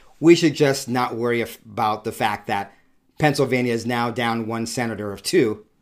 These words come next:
because he's gotta deal with the same thing that millions of people do as well. Yeah, millions of people have to deal with bankruptcy, mental illness, uh, drug addiction,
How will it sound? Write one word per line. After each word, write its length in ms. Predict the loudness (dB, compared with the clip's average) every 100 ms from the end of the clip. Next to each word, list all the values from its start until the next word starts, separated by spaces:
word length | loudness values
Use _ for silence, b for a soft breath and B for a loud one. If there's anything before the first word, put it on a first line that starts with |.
| _ _ _ _ _ -2
because 300 | 2 2 2
he's 100 | 2
gotta 220 | 2 4
deal 140 | 2
with 80 | 0
the 100 | -2
same 260 | -4 -4 -4
thing 160 | -4
that 160 | -6 -6
millions 300 | -6 -6 -8
of 100 | -8
people 260 | -10 -10
do 240 | -10 -10 -12
as 140 | -14
well. 280 | -14 -14 -16 _ _ b b b
Yeah, 160 | 6 8
millions 240 | 8 4
of 60 | 4
people 180 | 6 6
have 140 | 4
to 60 | 2
deal 120 | 2
with 140 | 2
bankruptcy, 680 | 0 0 0 -2 -2 -2 -6 _ _ _ _ _ _ -18 -2
mental 380 | 2 4 2 2
illness, 520 | 4 4 2 -2 -14 _ _ -20 -20 -20 -20 _ _ _ _ _ _ -2
uh, 180 | 4 4
drug 300 | 4 4 6
addiction, 560 | 6 4 2 -2 -2